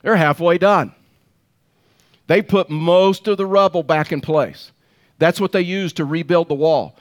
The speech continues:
And the truth is this, there is not as much rubble as when they started, 'cause the project is halfway done.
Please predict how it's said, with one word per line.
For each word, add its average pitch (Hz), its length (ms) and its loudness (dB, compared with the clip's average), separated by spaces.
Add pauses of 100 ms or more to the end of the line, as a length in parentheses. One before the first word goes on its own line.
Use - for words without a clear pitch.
(220)
And 151 120 -2
the 143 80 -2
truth 208 520 -2
is 160 220 -6
this, 170 360 0
there 170 260 2
is 143 140 -4
not 170 480 -2
as 170 160 -4
much 185 260 -6
rubble 170 420 -2
as 147 120 -10
when 160 160 -6
they 143 120 -6
started, 120 560 -8 (720)
'cause 156 140 -4
the 151 80 -4
project 196 600 -2
is 135 100 -6
halfway 139 380 -4
done. 107 240 -6